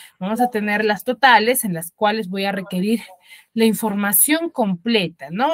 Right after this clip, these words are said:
Respecto a todo el mensaje. Y las parciales es cuando yo voy a especificar o solamente voy a necesitar una de, de toda la pregunta, ¿no? Por ejemplo,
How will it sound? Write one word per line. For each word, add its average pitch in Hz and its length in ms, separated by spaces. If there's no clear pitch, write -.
Respecto 190 640
a 170 160
todo 294 320
el 160 80
mensaje. - 640
Y 262 100
las 330 160
parciales 240 760
es 202 160
cuando 240 240
yo 202 160
voy 208 160
a 226 180
especificar 196 920
o 196 120
solamente 240 640
voy 226 160
a 220 60
necesitar 226 640
una 277 460
de, 139 600
de 208 180
toda 220 260
la 233 180
pregunta, 151 640
¿no? 214 220
Por 208 140
ejemplo, 190 580